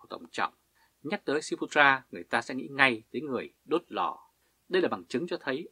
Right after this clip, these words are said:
ông Nguyễn Phú Trọng hoàn toàn không trong sạch như đa số người dân Việt Nam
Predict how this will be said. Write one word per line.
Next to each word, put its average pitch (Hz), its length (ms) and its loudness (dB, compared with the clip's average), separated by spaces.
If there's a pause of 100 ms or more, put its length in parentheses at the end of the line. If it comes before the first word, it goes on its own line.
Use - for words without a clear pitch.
ông 139 160 -2
Nguyễn 147 120 -6
Phú 180 100 -6
Trọng - 200 4 (360)
hoàn 127 240 6
toàn 120 320 4
không 143 360 0
trong 120 220 0
sạch 107 200 -2 (440)
như 175 140 4
đa 165 160 6
số 156 340 -4
người 117 160 -6
dân 131 200 -2
Việt - 180 -8
Nam 110 320 2